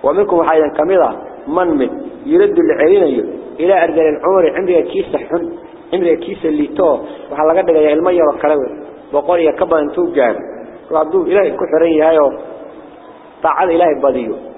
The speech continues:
iskuma darsamo bay culimadu dhahaan. Waana saas oo nin, eh,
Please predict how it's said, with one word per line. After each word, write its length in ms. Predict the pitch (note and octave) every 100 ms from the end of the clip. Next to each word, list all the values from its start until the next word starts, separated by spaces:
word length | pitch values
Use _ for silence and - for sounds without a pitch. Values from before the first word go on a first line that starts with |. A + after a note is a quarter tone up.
| -
iskuma 300 | - - F#3
darsamo 400 | F3 E3+ - E3+
bay 120 | D#3
culimadu 320 | C3 C#3+ D#3 B2+
dhahaan. 200 | A2 - - - - - - - - - - - -
Waana 280 | - D3 D3 B2+ -
saas 220 | G3 B3 - - - - - -
oo 200 | - D3
nin, 180 | D3+ E3+ - - - - - - - - - - - - -
eh, 520 | B2+ C#3 C3 A#2+ A2